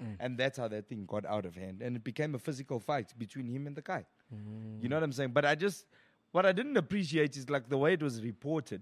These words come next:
Speaker 2: It's like
Speaker 1: Oh.
Speaker 2: we jumped him and we moored him or something.
Speaker 1: Mm-hmm.
Speaker 2: That's not what happened. It was a short altercation between him and the security guy. Nobody really wins or loses those things. Everybody gets their good shots in, shots out.
Speaker 1: Mm.
Speaker 2: The thing gets stopped. It was squashed. Everybody separated.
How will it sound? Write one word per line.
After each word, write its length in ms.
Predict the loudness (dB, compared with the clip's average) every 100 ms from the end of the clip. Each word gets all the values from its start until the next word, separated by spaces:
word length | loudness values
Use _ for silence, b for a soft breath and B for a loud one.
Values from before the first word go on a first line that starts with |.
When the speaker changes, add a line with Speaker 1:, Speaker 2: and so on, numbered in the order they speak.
| -10
Speaker 2:
It's 320 | -8 -2 0 4
like 140 | 4
Speaker 1:
Oh. 40 | 4
Speaker 2:
we 240 | 6 6
jumped 400 | 4 2 0 0
him 220 | -2 0 0
and 100 | 0
we 120 | -2
moored 440 | -2 0 0 0
him 200 | -2 -4
or 60 | -4
something. 320 | -6 -8 -8
Speaker 1:
Mm-hmm. 240 | -14 -10 -6
Speaker 2:
That's 160 | -4
not 120 | -4
what 120 | -2 0
happened. 260 | -2 -4 -8
It 80 | -8
was 120 | -4
a 40 | -4
short 240 | -2 -2
altercation 580 | -2 -4 -4 -6 -6 -8
between 280 | -10 -8 -6
him 160 | -6
and 100 | -6
the 80 | -8
security 520 | -10 -6 -6 -6 -10
guy. 240 | -6 -4 -6 b b b b b b _
Nobody 320 | -8 -2 0
really 220 | 0 0 0
wins 260 | -2 -2
or 80 | -2
loses 380 | -2 -2 -4 -4
those 200 | -4 -4
things. 220 | -6 -6
Everybody 380 | -4 -2 -2 -4
gets 240 | 0 -2
their 140 | -2 -2
good 200 | -2 -4
shots 360 | -4 -6 -6
in, 180 | -10 -10
shots 320 | -6 -6 -4
out. 280 | -2 -2 -4 b -10
Speaker 1:
Mm. 120 | -4
Speaker 2:
The 80 | -2
thing 180 | -2 -2
gets 180 | -2 -4
stopped. 360 | -4 -6 -6
It 60 | -16
was 80 | -16
squashed. 400 | -12 -10 -10 -10
Everybody 380 | -10 -8 -6 -8
separated. 680 | -8 -8 -8 -8 -8 -10